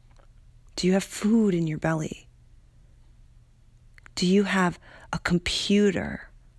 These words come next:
or a phone to listen to this? What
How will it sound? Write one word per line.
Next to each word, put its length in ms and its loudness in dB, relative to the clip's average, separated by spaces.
or 140 -2
a 40 -6
phone 760 0
to 140 -4
listen 400 2
to 160 -4
this? 440 -8
What 340 0